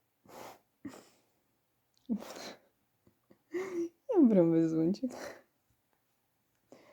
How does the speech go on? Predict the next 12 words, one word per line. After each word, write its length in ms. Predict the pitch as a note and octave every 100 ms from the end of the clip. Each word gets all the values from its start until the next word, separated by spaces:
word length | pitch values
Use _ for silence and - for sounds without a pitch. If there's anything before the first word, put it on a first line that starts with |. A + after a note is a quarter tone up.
| - _ _ -
Ну, 80 | F#3
зелених 420 | F#3+ G3 F#3 F3+
дійсно 320 | E3 D#3+ D3+
дуже 240 | D3 D3
багато. 560 | D3 D#3 D#3 D3 - F#3+ - _ _ _ _ _ -
Вони 360 | F#3+ E3 D#3
би 160 | D3+ D#3
більше 400 | D#3 - - -
тут 180 | - -
би 140 | -
підійшли 600 | - - - - - D#3
б. 120 | -